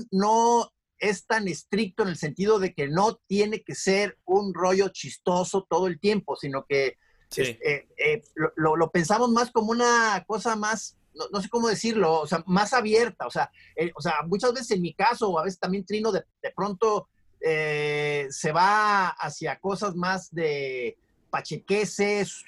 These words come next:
Speaker 1: este, ocurrencias sin mucho sentido, que no tienen, que no tienen que ver con lo, con el humor, así estrictamente, o lo que se considera humor,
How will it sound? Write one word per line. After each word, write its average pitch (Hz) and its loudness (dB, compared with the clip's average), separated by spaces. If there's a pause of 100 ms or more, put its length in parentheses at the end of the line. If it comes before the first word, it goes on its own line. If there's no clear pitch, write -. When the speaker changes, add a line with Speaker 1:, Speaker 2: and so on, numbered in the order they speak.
Speaker 1:
este, 143 -4
ocurrencias 180 0
sin 151 -2
mucho 185 0
sentido, 190 0
que 165 -2
no 175 0
tienen, 175 2
que 131 -4
no 175 0
tienen 196 4
que 156 0
ver 175 4
con 139 -2
lo, 113 2 (240)
con 123 -2
el 120 0
humor, 180 4
así 170 -4
estrictamente, 180 2
o 147 2
lo 127 -6
que - -20
se - -20
considera 135 -2
humor, 190 4